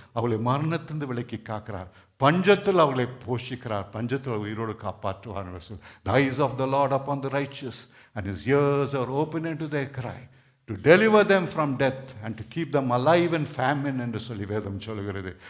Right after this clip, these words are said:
ஆகவே கர்த்தருடைய கண்கள் நம்ம மேல் இருக்கிறது. யார் மேல? அவருக்கு மேல் பக்தியா இருக்கிற பிள்ளைகள், பக்தியா இருக்க பிள்ளைகளே.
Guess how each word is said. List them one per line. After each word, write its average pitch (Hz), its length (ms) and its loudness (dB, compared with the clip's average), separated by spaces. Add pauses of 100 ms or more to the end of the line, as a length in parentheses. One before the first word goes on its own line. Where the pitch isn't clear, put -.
(120)
ஆகவே 139 560 2 (240)
கர்த்தருடைய 156 460 0
கண்கள் 160 340 0
நம்ம 156 160 0
மேல் 165 180 2
இருக்கிறது. 170 640 0
யார் 165 300 2
மேல? 156 480 -2 (260)
அவருக்கு - 320 -8
மேல் 107 220 -4
பக்தியா 120 460 -4
இருக்கிற 117 280 -8
பிள்ளைகள், 104 500 -14 (580)
பக்தியா 127 500 0
இருக்க 151 180 -2
பிள்ளைகளே. 95 480 -8